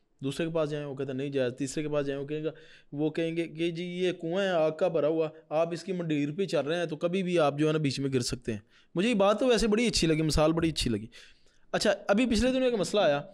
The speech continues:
उसमें, अ, डॉक्टर सुबैल इकराम के हवाले से, उनका इस हवाले से बड़ी सख्त, सख्त मौक़िफ़ है, मतलब मदीना यूनिवर्सिटी वालों का मौक़िफ़ है कि अगर आपने एक चीज़ की दो कीमतें मुअय्यन की हैं, मतलब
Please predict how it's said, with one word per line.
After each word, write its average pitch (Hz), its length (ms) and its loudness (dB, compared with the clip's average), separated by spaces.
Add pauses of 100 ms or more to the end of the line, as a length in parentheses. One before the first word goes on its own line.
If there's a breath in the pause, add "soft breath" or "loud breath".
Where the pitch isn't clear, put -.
(340)
उसमें, 226 300 0
अ, 214 140 2 (640)
डॉक्टर 170 280 2
सुबैल 196 300 0
इकराम 165 300 -2
के 170 80 -2
हवाले 135 280 0
से, - 180 -8 (600 soft breath)
उनका 294 300 6
इस 262 160 4
हवाले 220 280 6
से 208 120 4
बड़ी 190 160 4
सख्त, - 280 0
सख्त 196 300 0
मौक़िफ़ 139 420 2
है, 131 100 2
मतलब 175 420 -2 (140)
मदीना 165 280 2
यूनिवर्सिटी 202 460 2
वालों 185 200 4
का 185 100 2
मौक़िफ़ 165 360 0
है 180 80 2 (340 loud breath)
कि 170 80 4
अगर 180 180 4
आपने 170 340 4
एक 156 120 -2
चीज़ 165 240 -6
की 190 120 -4
दो 151 220 4
कीमतें 165 320 0
मुअय्यन 151 360 2
की 151 120 -6
हैं, 143 80 -2
मतलब 151 360 -2